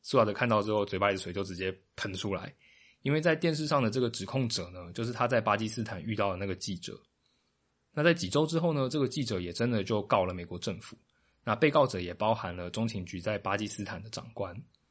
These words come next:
但是在巴基斯坦这种冲突地区，被公布名字的中情局官员啊，其实是会有很大的生命危险的。所以中情局马上就把他撤离巴基斯坦。那中情局呢，也认为说这个记者会提出控诉，其实都是巴基斯坦情报局的错。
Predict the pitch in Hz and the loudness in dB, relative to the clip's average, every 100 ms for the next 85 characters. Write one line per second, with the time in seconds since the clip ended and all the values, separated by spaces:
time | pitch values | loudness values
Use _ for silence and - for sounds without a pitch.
0 | _ _ _ _ 160 175 180 170 143 160 | _ _ _ _ 0 4 4 6 4 2
1 | 160 156 107 135 98 - 127 113 98 120 | -4 -2 0 0 0 -2 -4 -2 -4 -2
2 | 92 - 90 92 _ _ - - 151 139 | -4 -4 -6 -8 _ _ -10 0 0 2
3 | 147 151 123 98 98 104 98 95 113 120 | 0 2 2 0 -4 -2 0 0 0 -2
4 | 95 90 87 - 95 95 85 85 - - | -4 -6 -6 -2 -2 -4 -8 -12 -10 -6
5 | 110 113 139 135 95 92 87 107 95 90 | -4 -2 2 2 2 -2 0 0 0 -4
6 | 101 104 92 87 - - 131 - _ _ | -4 -4 -6 -6 -6 -8 -10 -12 _ _
7 | _ _ _ _ _ 127 139 147 120 104 | _ _ _ _ _ -2 0 0 0 0
8 | 101 95 92 113 113 104 87 95 - 95 | -2 0 2 2 2 0 -2 -2 0 0
9 | 87 90 92 98 - 92 - - _ _ | -2 -6 -6 -8 -8 -8 -10 -12 _ _
10 | _ _ _ _ _ _ - 160 160 175 | _ _ _ _ _ _ -4 -2 0 2
11 | 143 110 110 110 104 104 143 107 98 113 | 2 0 2 2 2 2 2 2 0 0
12 | 104 107 143 113 135 110 90 110 123 - | 0 0 0 0 0 -2 -2 0 0 -2
13 | 92 107 - 95 92 95 92 101 104 113 | -4 -4 -4 -4 -4 -6 -6 -6 -2 -2
14 | 117 113 98 - 113 113 110 117 110 87 | 0 0 -2 2 4 4 0 -2 -4 -6
15 | 92 98 98 85 98 - 104 | -6 -4 -4 -6 -10 -8 -8